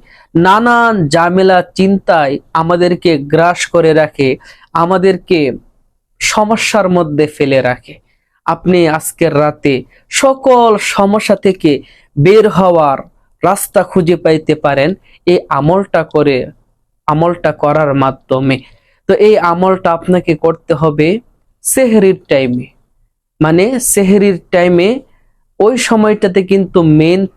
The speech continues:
তাহাজ্জুদের সময় হয়। প্রিয় ভাই বোন, দিনে পাঁচবার মুয়াজ্জিন ডাকে মানুষকে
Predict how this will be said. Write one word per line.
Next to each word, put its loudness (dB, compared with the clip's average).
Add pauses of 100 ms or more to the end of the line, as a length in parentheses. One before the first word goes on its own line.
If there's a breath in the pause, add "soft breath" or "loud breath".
তাহাজ্জুদের 0
সময় -2
হয়। -10 (760)
প্রিয় 0
ভাই 0
বোন, 0 (500)
দিনে 2
পাঁচবার 0
মুয়াজ্জিন 2
ডাকে 0
মানুষকে -2